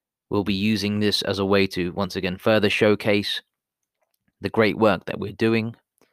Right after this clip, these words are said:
We'll use this as a way to tell you about the new updates and features that we have in our platforms. And we'll also be doing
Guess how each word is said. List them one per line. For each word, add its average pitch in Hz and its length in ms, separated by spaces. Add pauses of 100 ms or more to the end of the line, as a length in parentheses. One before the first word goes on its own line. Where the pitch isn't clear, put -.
(640)
We'll 101 100
use 101 320
this 101 180
as 95 120
a 98 60
way 98 180
to 87 100
tell 101 180
you 95 140
about 90 380 (100)
the 95 80
new 104 320
updates - 580
and 95 240 (400)
features 110 360
that - 120
we 110 120
have 104 280
in 101 80
our 92 140
platforms. 101 720 (720)
And 104 100
we'll 101 100
also 101 380
be 92 460 (200)
doing 98 440